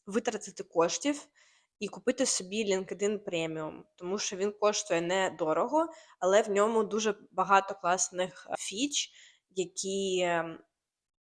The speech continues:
допомагають вам, е, просувати краще свою кандидатуру на позиції. Також, е, в Америці є сайт, він називається Indeed.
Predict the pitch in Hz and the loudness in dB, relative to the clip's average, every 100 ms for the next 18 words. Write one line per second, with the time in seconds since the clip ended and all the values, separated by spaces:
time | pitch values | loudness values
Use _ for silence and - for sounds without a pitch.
0 | _ _ _ _ - - 202 202 196 190 | _ _ _ _ -20 -6 -4 0 0 4
1 | 202 226 208 208 190 202 202 196 - 170 | 6 6 4 2 4 6 4 2 0 0
2 | 175 170 185 - 208 185 214 - 196 180 | 0 -2 -4 -4 2 6 6 4 0 6
3 | 185 196 - 175 - 180 175 185 180 165 | 6 6 0 0 0 0 -2 -6 -8 -12
4 | - 220 202 160 - 175 170 175 165 - | -2 2 4 2 -2 0 4 4 4 0
5 | 165 156 - - 160 _ - 180 240 294 | -4 -6 -8 -12 -14 _ 0 4 6 6
6 | - - _ - 196 190 196 190 185 185 | 4 0 _ 0 2 4 4 2 2 6
7 | 214 262 - 208 185 185 - 165 202 - | 6 6 2 0 2 2 2 4 4 0
8 | 202 196 175 175 196 196 - - 202 226 | -4 -4 -2 0 2 0 -4 -6 -4 -4
9 | 196 180 160 | -4 -6 -6